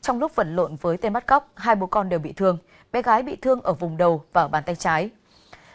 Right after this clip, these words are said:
Ngay sau khi vụ việc xảy ra, bé gái được đưa đi cấp cứu tại Bệnh viện Đa khoa huyện Xín Mần để điều trị.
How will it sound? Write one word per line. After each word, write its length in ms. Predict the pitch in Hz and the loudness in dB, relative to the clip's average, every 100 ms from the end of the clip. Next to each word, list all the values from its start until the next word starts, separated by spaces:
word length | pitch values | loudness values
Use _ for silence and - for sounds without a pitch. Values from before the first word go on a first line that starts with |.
| - - | -18 -4
Ngay 100 | 208 | -2
sau 120 | 214 | -2
khi 300 | 220 202 190 | -2 -2 -2
vụ 180 | 170 185 | -4 -4
việc 180 | 175 - | -4 -4
xảy 160 | 185 | -8
ra, 320 | 147 185 175 - _ | 0 2 2 -4 _
bé 100 | - | -4
gái 160 | 226 220 | 2 2
được 180 | 254 - | 2 -4
đưa 160 | 247 | -2
đi 100 | 240 | -2
cấp 140 | 233 320 | -4 -8
cứu 200 | - 185 220 | -4 -4 -4
tại 100 | 202 | -4
Bệnh 160 | 175 | -6
viện 140 | 151 175 | -8 -4
Đa 120 | 202 202 | 2 2
khoa 280 | 208 196 | 2 0
huyện 260 | 180 202 - | 0 -4 -6
Xín 280 | - 180 196 | -8 -8 -2
Mần 200 | 220 170 - | -2 -2 -6
để 100 | 156 | -4
điều 160 | 165 | -4
trị. 280 | 135 208 - | -4 -6 -6